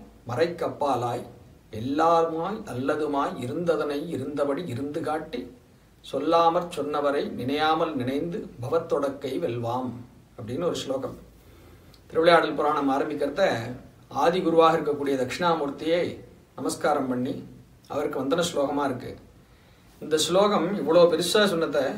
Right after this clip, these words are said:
சின்னதா சம்ஸ்கிருதத்துல ஒரு ரெண்டு வரியில அழகான ஒரு ஸ்லோகம் இருக்கு.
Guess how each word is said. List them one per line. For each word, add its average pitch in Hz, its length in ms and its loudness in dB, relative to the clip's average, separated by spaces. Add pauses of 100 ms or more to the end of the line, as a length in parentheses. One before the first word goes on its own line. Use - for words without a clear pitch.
(280)
சின்னதா 208 360 4
சம்ஸ்கிருதத்துல 170 560 2
ஒரு 147 60 2
ரெண்டு 139 300 0
வரியில 165 320 4 (280)
அழகான 165 340 2
ஒரு 147 80 2
ஸ்லோகம் 139 340 0
இருக்கு. - 280 -6